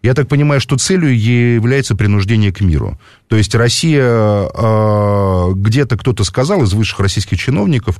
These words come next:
что хотелось бы в идеале, чтобы сирийская свободная армия и Асад объединились вместе против исламского государства. Это, иными словами, говорится о том, что участие России — это наличие некого силового полюса, задачей которого для оппозиции, в частности, антиасадовской,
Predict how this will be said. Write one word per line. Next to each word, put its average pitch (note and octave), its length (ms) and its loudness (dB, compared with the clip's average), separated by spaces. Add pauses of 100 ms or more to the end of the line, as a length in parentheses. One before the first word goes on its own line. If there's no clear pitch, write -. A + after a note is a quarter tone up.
(260)
что - 160 -2
хотелось C3+ 400 0
бы A2+ 100 2
в A2 120 2
идеале, D#3 340 2
чтобы A2+ 220 -2
сирийская B2 400 0
свободная A2 440 0
армия B2+ 340 0
и A2 160 -2
Асад G#2+ 320 0
объединились F2+ 440 0
вместе G#2 280 0
против E2 280 -4
исламского E2 440 -2
государства. C#2+ 640 -6 (440)
Это, A#2 220 0
иными C3 220 2
словами, D#3+ 380 2
говорится A#2+ 360 0
о G#2+ 40 0
том, F3+ 160 -2
что A2+ 260 0
участие A#2+ 460 0
России — D#3 420 0
это G2+ 280 0 (260)
наличие A#2+ 460 0
некого A#2 240 0
силового A#2 500 0
полюса, C#3+ 460 -2
задачей G2 400 0
которого G2+ 580 -2 (480)
для F#2+ 680 0
оппозиции, G#2+ 680 -2
в D#2+ 60 -4
частности, F2 440 -2
антиасадовской, F#2+ 920 -2